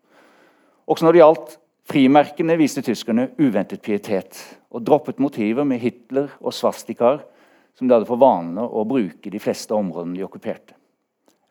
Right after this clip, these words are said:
Her kan jeg for øvrig anbefale en annen bok som kom ut i fjor,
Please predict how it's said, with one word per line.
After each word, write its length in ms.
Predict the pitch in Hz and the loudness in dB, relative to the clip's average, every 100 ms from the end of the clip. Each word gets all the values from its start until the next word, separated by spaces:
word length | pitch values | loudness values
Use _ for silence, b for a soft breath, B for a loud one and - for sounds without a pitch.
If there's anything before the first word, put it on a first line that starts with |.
| - | -12
Her 160 | 107 104 | -8 -2
kan 160 | 120 | -2
jeg 80 | 113 | 2
for 120 | 120 | 2
øvrig 200 | 101 110 | 2 2
anbefale 480 | 113 95 95 110 110 | 0 -2 0 0 2
en 140 | 110 - - | -2 -4 -4
annen 220 | 110 104 | -2 0
bok 180 | 107 107 | -2 -4
som 100 | 123 | -2
kom 180 | 127 98 | 0 0
ut 100 | 92 | -4
i 60 | 113 | -6
fjor, 340 | 117 143 - | -4 -4 -8